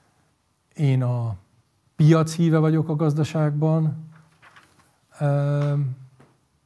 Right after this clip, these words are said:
én a kisebb állam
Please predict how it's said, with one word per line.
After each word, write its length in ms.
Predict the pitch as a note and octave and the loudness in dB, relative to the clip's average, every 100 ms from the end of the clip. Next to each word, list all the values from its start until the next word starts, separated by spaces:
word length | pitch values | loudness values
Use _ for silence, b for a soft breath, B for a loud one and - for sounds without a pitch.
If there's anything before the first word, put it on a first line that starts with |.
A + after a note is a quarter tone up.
| _ _ _ _ _ _ | _ _ _ _ _ _
én 300 | D3+ C#3 C3+ | -2 0 0
a 360 | C3 B2+ B2+ A#2 - _ _ _ _ _ _ _ _ _ _ _ _ _ | 0 -2 -2 -4 -10 _ _ _ _ _ _ _ _ _ _ _ _ _
kisebb 520 | - D3+ - D#3+ C#3+ | 0 0 2 -2 -2
állam 680 | D3 C#3 C3+ C3+ D3+ E3 E3 | 0 -2 0 0 0 -4 -10